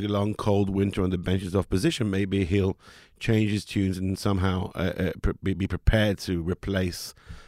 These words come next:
the Smotriches and, uh, and Ben Gvirs of this government. That's not the case right now. So he's got all these people who can do basically whatever the heck they want in his, uh, in his cabinet. And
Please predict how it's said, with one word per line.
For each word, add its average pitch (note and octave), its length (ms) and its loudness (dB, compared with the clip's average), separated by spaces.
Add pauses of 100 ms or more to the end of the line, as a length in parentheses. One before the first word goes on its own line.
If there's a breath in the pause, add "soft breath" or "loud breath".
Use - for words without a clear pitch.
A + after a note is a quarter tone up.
(100)
the F2 60 -6
Smotriches F#2 720 -2
and, F2+ 280 -2
uh, E2+ 180 0
and F2 180 -2
Ben A2+ 200 2
Gvirs G#2+ 180 0
of F#2 80 -2
this E2+ 180 -4
government. F2+ 540 -6 (220)
That's A2 180 0
not G2 200 -10
the - 80 -14
case - 340 -8
right F2 240 -6
now. E2+ 280 -10
So - 140 -10
he's G2 140 -4
got C#3+ 160 -4
all D3+ 160 -8
these C#3 160 -6
people C#3 220 -6
who G#2 60 -8
can F#2+ 140 -8
do G#2 180 -4 (460 loud breath)
basically A2 260 -4
whatever G2+ 400 -4
the F2+ 140 -2
heck F2+ 200 -6
they F2+ 120 -6
want F2+ 480 -8 (160)
in F2 160 -2
his, E2+ 380 -10
uh, E2+ 180 -2 (540 loud breath)
in A#2 100 4
his G#2 160 0
cabinet. E2 500 -6 (380 loud breath)
And A2+ 380 2